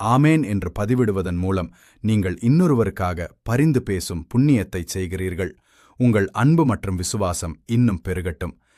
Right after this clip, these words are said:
இந்த வீடியோவை இன்னும் பலருக்கு பகிர்ந்து, அவர்களையும் இந்த ஆசீர்வாதத்தில் பங்கு பெறச் செய்யுங்கள். நாளை பத்தாம் நாள் ஜெப பயணத்திற்காக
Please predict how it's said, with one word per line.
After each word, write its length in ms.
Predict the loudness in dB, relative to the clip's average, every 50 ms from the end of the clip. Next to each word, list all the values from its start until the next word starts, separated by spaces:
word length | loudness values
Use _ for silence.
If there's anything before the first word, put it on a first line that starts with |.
| _ _ _ _ -2
இந்த 220 | 0 2 2 2
வீடியோவை 640 | 2 2 0 2 4 4 2 2 2 0 -2 -4 -4 -2
இன்னும் 340 | 0 2 4 4 2 2
பலருக்கு 440 | 0 -2 -2 -2 -2 -4 -4 -6 -8
பகிர்ந்து, 560 | -6 -6 -4 -2 -2 -2 -2 -2 -4 -8 _ _ _ _ _ _
அவர்களையும் 680 | -6 -2 2 2 2 2 2 0 0 0 -2 -2 -6 -6 -6
இந்த 240 | -6 -4 -4 -4 -4
ஆசீர்வாதத்தில் 880 | -4 -2 -2 -2 -2 -2 -2 -2 -2 -4 -4 -4 -6 -8 -8 -10 -8 -6
பங்கு 260 | -2 0 0 2 2
பெறச் 240 | 0 -2 -4 -6 -6
செய்யுங்கள். 540 | -8 -8 -6 -6 -4 -6 -6 -6 -8 -12 _ _ _ _ _ _ _ _ -8
நாளை 280 | -4 -2 -2 -2 -2 -4
பத்தாம் 440 | -4 -4 -6 -2 0 0 2 2
நாள் 240 | 2 0 -2 -4 -6
ஜெப 300 | -6 -4 -2 0 0 0 0 -2
பயணத்திற்காக 720 | -2 -2 -4 -4 -6 -6 -8 -6 -4 -4 -4 -4 -4 -6